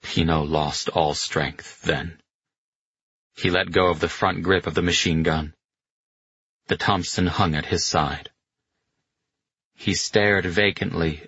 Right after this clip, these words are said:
up at the vastness of God's grand cathedral and altar of atonement, and wanted to go to bone and dust, to blow away on the wind.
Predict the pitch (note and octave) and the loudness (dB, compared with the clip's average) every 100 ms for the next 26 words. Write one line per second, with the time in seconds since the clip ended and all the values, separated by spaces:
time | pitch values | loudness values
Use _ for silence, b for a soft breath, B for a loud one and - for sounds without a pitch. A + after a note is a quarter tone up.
0 | - F#2+ - - F#2 F2 F#2 E2 - F2 | -4 -2 -2 -2 0 2 2 0 -2 -2
1 | E2 - E2 E2 F#2 F2+ F2+ F2 F#2 G2 | 0 -2 -4 2 2 4 2 -2 0 2
2 | F2+ F2+ - G2+ G2 F#2 E2+ E2+ D#2+ E2 | 2 0 -4 -4 -2 -2 0 0 0 0
3 | F2+ G2+ G#2 - G#2 G2 G2+ - F#2+ F2 | 2 4 2 2 2 2 0 -2 0 2
4 | E2 D#2+ - - B B B B B B | 2 0 -4 -12 B B B B B B
5 | B - F#2 F2+ F#2+ F2+ G2 F2 F#2 F2 | B -4 -2 2 2 2 -2 0 2 2
6 | - F2 E2 E2+ E2 D#2+ D#2+ D#2 D#2 F2 | 0 -4 0 0 2 -2 -2 -2 0 0
7 | D#2 D2 - - - _ b b b b | 0 -2 -6 -8 -16 _ b b b b
8 | _ _ _ - F2 D#2 - F2+ F2 E2 | _ _ _ -2 -2 0 -2 0 2 2
9 | D#2+ E2 C#2+ D2 D2 D2 D#2+ D#2+ C#2+ C#2 | 0 0 0 -2 -2 0 -2 -2 -6 -6
10 | C#2+ | -10